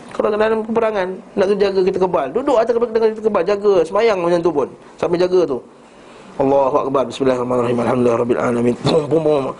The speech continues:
Rahman Rahim, Maliki Yaumiddin. Macam mana? Kalau ada musuh lalu, perang. Berjaga. Ya, ada solat khauf. Solat khauf dalam keadaan belum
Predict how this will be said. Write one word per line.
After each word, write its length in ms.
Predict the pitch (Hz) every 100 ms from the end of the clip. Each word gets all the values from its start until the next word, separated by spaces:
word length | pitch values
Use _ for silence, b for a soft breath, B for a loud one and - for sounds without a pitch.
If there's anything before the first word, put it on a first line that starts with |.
| B 120
Rahman 320 | 127 131 127
Rahim, 240 | 120 131
Maliki 240 | 131 127 135
Yaumiddin. 320 | 120 139 160 208
Macam 240 | 208 196 247
mana? 80 | - - - - - 262 - 196 190 - - - - - - - - - - - - - - - - -
Kalau 80 | 185
ada 120 | 190
musuh 240 | 196 202 196
lalu, 240 | 175 143 120 185 214 - - -
perang. 320 | 392 381 302 294 330 - - - - - - - - - - 208 220 220 226 - - - - - - - - - - - - -
Berjaga. 320 | 196 208 190 180 - - - - - - - - - - - - - - - - -
Ya, 120 | 165 -
ada 80 | 208
solat 200 | 208 139
khauf. 400 | 175 170 117 -
Solat 160 | - 160
khauf 240 | 185 196
dalam 80 | 202
keadaan 300 | 180 165 175 151 131
belum 240 | 165